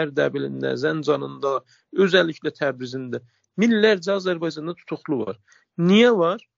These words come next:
E, hərəkət, toplumun hərəkət qabiliyyətini sıfırlamaq üçün.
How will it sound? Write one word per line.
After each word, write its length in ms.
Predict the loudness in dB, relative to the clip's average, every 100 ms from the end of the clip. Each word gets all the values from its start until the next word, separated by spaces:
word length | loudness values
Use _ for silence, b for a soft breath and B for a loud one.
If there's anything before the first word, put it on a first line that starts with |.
| _ _ _ _ _ -14
E, 180 | -6 -4 -2 -2 -2 -4 -4 -6 -4
hərəkət, 520 | 2 2 2 -4 -6
toplumun 460 | -4 -4 -4 -6 -4
hərəkət 380 | -4 -4 -8 -8
qabiliyyətini 720 | -6 -6 -4 -4 -6 -8 -12
sıfırlamaq 720 | -10 -8 -8 -4 -4 -4 -8
üçün. 220 | -14 -20